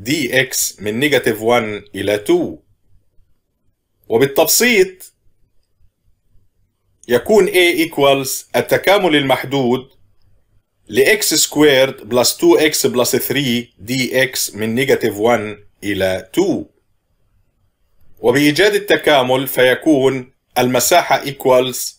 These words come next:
x cubed over three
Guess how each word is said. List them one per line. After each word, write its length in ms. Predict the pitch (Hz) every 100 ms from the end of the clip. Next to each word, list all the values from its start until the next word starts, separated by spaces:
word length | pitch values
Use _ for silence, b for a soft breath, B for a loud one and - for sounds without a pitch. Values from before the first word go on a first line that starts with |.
| _ _ _ _ _ _ _ _ _ _ _ 160
x 260 | 185 -
cubed 640 | 147 - 156 147 95 - - -
over 360 | 135 123 110
three 560 | 107 - 135 117 131 _